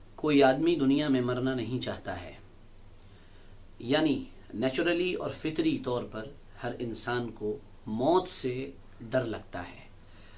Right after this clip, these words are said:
और वो मौत से घबराता है। ये हर इंसान की फितरत है।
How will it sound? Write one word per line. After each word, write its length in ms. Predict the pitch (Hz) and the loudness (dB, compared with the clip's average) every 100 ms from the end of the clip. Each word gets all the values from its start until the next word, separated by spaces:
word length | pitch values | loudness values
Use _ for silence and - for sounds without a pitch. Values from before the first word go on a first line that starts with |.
| - - | -16 -4
और 120 | 131 | -2
वो 100 | 131 | 2
मौत 220 | 131 139 | 2 2
से 180 | 139 123 | 0 -4
घबराता 460 | 110 107 95 92 90 | -4 -4 -4 -6 -10
है। 180 | - - - - - - - - | -12 -16 -20 -20 -20 -20 -12 0
ये 180 | 165 160 | 2 2
हर 220 | 196 - | 0 2
इंसान 340 | 156 123 113 107 | 2 0 -4 -6
की 120 | 131 | -8
फितरत 320 | - - - | -8 -10 -12
है। 200 | - - | -14 -16